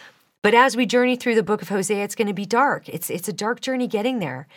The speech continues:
God has set the scene for his enduring faithfulness, but we're not really out of the woods yet, because then God goes through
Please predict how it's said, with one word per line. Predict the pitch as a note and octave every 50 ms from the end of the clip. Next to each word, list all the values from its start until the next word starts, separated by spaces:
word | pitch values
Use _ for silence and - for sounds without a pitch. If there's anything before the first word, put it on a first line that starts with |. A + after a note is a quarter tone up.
| - - - - _ _ _ _ E3+
God | - G#3 A3+ A#3 A#3+
has | G#3 G#3 F#3
set | - - A#3 G3 G3
the | - G#3+
scene | G#3 - - G3+ G3 G3+ G#3+ A3
for | - - G3+
his | F3 F3+ F3+ F3 F3+ F3 - -
enduring | - - F3 F3 E3 F3+ F3+ F#3 F#3 F3 F3
faithfulness, | F3 - E3+ G3 F#3+ - G3+ G3+ G3+ G#3 G#3
but | - - F3 - - _ _ _ _ _ _ _ _ _ _ _ _ _ _ _ _ _
we're | G#3 G#3
not | A3 A3 -
really | - G#3+ G#3+ G#3+ F#3+
out | - G3 G3+
of | F#3+ F3+
the | F3+ F3
woods | D3 D#3+ F#3+ F#3+ F#3 F3 E3 D3 - - -
yet, | - D#3+ D#3 F#3 F#3+ E3+ C#3+ - - - - - _
because | G3+ F#3 - F#3 F3 D#3 D#3
then | D3+ G3 A3 A3 G#3 F#3+ F#3 F3+ E3+ - _
God | - G3+ G3 G3 F3+ -
goes | F#3 F3 F3 F3
through | - - F3+ F3 D#3+ D#3+ E3 D#3+